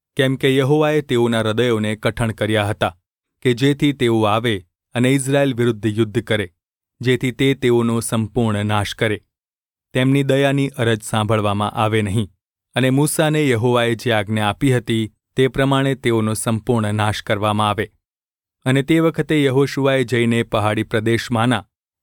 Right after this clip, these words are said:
હેબ્રોનમાંના, દબીરમાંના, અનાબમાંના, યહૂદિયાના આખા પહાડી પ્રદેશમાંના અને ઇઝરાયેલના આખા પહાડી પ્રદેશમાંના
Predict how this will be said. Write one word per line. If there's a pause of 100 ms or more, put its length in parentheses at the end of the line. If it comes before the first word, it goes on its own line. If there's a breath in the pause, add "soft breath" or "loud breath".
(100)
હેબ્રોનમાંના, (480)
દબીરમાંના, (580)
અનાબમાંના, (400)
યહૂદિયાના (260)
આખા
પહાડી
પ્રદેશમાંના (340)
અને
ઇઝરાયેલના
આખા
પહાડી
પ્રદેશમાંના